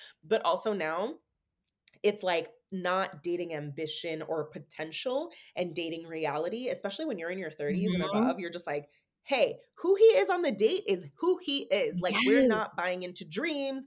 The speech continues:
Speaker 1: I'm not buying into, "I'm doing this, but I'm gonna do this later." I'm like, "No, do you choose this person for who they are today?" Not trying to change them because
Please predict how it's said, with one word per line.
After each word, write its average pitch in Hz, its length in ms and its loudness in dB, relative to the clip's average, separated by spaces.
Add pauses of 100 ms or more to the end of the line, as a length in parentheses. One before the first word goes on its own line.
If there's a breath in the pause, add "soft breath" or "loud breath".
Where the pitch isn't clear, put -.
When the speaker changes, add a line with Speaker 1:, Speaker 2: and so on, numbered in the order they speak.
(200 loud breath)
Speaker 1:
I'm 208 120 -2
not 160 160 -2
buying 185 200 2
into, 185 220 -6
"I'm 170 120 -8
doing 165 360 -8
this, 247 220 2
but 175 80 -2
I'm 160 140 -6
gonna 156 180 -6
do 151 180 -6
this 226 260 -2
later." 247 240 0
I'm 208 100 -4
like, 151 160 -8
"No, 160 360 -4
do 165 120 -8
you 214 440 -8 (120)
choose 302 280 -6
this 226 200 -10
person 165 420 -6
for 151 180 -10
who 214 80 -2
they 220 140 2
are 202 160 -4
today?" 156 420 -4 (380 loud breath)
Not 170 260 -6
trying 226 160 -4
to 220 60 -4
change 160 300 -14
them 156 380 -10
because 190 220 -6